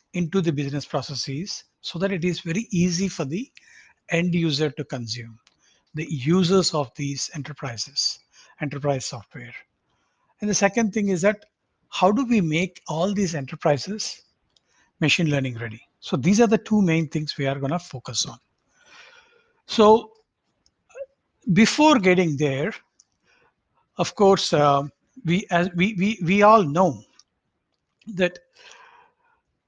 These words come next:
intelligence is defined in different ways, right? Like, you have some data with you, and based on the data, you do some, you get some insights. And then some of these insights can be manual.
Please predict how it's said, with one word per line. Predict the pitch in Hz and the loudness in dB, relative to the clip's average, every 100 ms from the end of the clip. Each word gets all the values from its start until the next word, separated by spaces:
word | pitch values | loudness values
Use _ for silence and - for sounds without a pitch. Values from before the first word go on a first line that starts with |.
| _ _ - | _ _ 0
intelligence | 196 202 269 233 247 226 180 | 2 2 0 0 -2 -4 -4
is | 143 | -2
defined | 147 - 196 180 156 175 - _ | -4 2 4 4 2 -8 -16 _
in | 160 | -6
different | 120 165 - 156 127 | -2 -2 -4 -6 -6
ways, | 123 104 - - - _ _ - | -10 -12 -14 -18 -20 _ _ -14
right? | 131 147 - | -8 -8 -8
Like, | 143 - - - - - - | -10 -10 -20 -20 -20 -20 -6
you | 165 | -4
have | 135 165 196 | 2 2 2
some | - 202 | 0 -6
data | 143 160 180 190 | -2 -2 2 2
with | 175 180 | 2 -4
you, | 185 196 277 _ _ 165 | -4 -4 -8 _ _ -10
and | 143 | -8
based | 127 160 - | -4 -4 -4
on | 156 | -6
the | 143 | -6
data, | 120 156 151 175 | -4 -4 0 0
you | 156 | 0
do | 131 143 | -6 -8
some, | 147 147 139 - _ - - _ _ _ _ - | -8 -8 -14 -16 _ -20 -20 _ _ _ _ -10
you | 160 | -6
get | 165 165 | -2 -2
some | - 143 | -4 -8
insights. | 135 - 117 110 - - - _ _ _ _ _ _ _ 160 | -8 -10 -12 -14 -16 -16 -18 _ _ _ _ _ _ _ -6
And | 151 | 0
then | 160 170 185 - _ _ _ _ | 2 0 -2 -14 _ _ _ _
some | - 190 | 0 4
of | 214 180 | 4 2
these | 196 190 185 - - - | 0 -2 -2 -8 -10 -6
insights | 180 - 175 - | -2 2 0 0
can | 170 147 | -4 -4
be | 196 | -4
manual. | 143 143 147 143 156 | -2 -2 -2 -4 -6